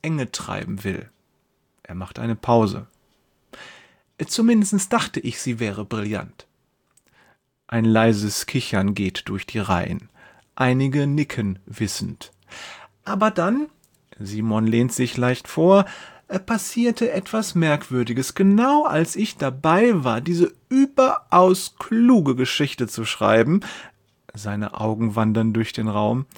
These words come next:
„genau da fiel der Strom aus, aber nur in meinem Arbeitszimmer.“ Die Jugendgruppe hinten rechts tuschelt. Frau Meier legt ihren Textmarker beiseite und Pastor Wegner,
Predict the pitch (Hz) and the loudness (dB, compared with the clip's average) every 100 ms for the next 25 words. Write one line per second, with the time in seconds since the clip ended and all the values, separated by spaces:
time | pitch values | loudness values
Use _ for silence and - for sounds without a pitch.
0 | - _ _ _ _ - 302 320 240 175 | -20 _ _ _ _ -2 2 2 4 4
1 | 131 - _ _ - 240 226 233 233 - | 4 -2 _ _ -6 -2 0 0 -4 -6
2 | - 254 277 - - 101 101 - - - | -6 -4 -4 -6 -4 -4 -4 -8 -14 -16
3 | _ _ _ - 170 185 185 180 180 - | _ _ _ -4 -2 2 4 6 6 4
4 | 170 143 123 123 113 113 139 160 - 208 | 2 2 4 4 4 4 4 0 -2 -2
5 | 269 220 135 - - - - 110 101 - | 0 0 0 -4 -8 -8 -4 0 0 -4
6 | - _ _ _ _ _ - - - _ | -12 _ _ _ _ _ -20 -20 -20 _
7 | _ _ 202 147 156 220 220 160 - 123 | _ _ -6 0 4 4 6 4 4 2
8 | 165 135 135 - 151 113 110 - - - | 2 2 0 0 -2 -2 -6 -8 -12 0
9 | 120 - 95 - - _ - 170 170 113 | 0 0 -4 -6 -12 _ -2 2 4 4
10 | 123 151 131 127 - 139 139 131 - 196 | 4 2 2 0 0 -4 -4 -6 -6 -6
11 | - - - 104 101 120 113 139 139 175 | -6 -10 -4 -2 -2 -4 -2 -2 2 2
12 | 156 - - 139 135 175 - 175 160 185 | 0 -4 -10 -10 -8 -8 -6 -6 2 2
13 | 190 202 | 2 2